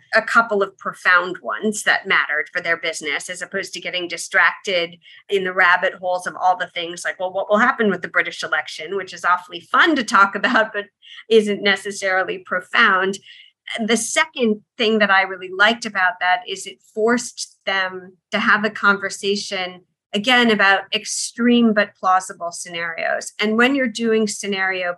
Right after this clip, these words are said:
planning, I think the trap that we often see is you get a base case that you feel really good about. You know,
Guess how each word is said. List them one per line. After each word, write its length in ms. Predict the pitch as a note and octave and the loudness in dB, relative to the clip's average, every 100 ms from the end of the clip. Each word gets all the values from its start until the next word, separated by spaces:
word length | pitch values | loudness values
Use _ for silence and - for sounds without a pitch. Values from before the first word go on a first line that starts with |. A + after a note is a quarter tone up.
| - | -6
planning, 460 | E3+ E3 E3 E3+ | -6 -4 -6 -10
I 80 | F3 | -10
think 240 | - F#3+ - _ | -8 -10 -10 _
the 300 | G3+ E3+ G3 | -8 -4 -6
trap 600 | G3 - A#3 G#3+ G3+ G3+ G3+ | -4 -2 4 6 4 2 -2
that 200 | F#3+ - G3+ | -2 -2 -4
we 200 | F#3 F#3+ | -2 0
often 400 | F3+ - F3 E3+ | 0 -2 -10 -10
see 560 | - A#3+ G#3 F#3 F3 | -4 0 0 0 -4
is 440 | F#3 F3+ F3 E3+ - _ _ _ | -2 -2 -2 -8 -14 _ _ _
you 160 | G3+ G#3+ | 0 2
get 240 | A3+ A3+ | 2 4
a 160 | A3 G3 - | 4 2 2
base 340 | A#3 B3+ - | 2 0 -4
case 440 | - A#3 A3 G#3+ | -8 -4 -4 -2
that 160 | - - F#3+ | -4 -4 -8
you 160 | F#3 F3+ | -20 -20
feel 300 | - G3+ G3 F#3 | -12 -8 -8 -4
really 320 | G#3+ G#3+ G#3 | -2 0 0
good 240 | - F3 | -2 -4
about. 480 | G3 - A3+ A#3+ C4 - _ _ _ | -4 -4 -2 0 -2 -12 _ _ _
You 120 | |
know, 20 | G3 | -8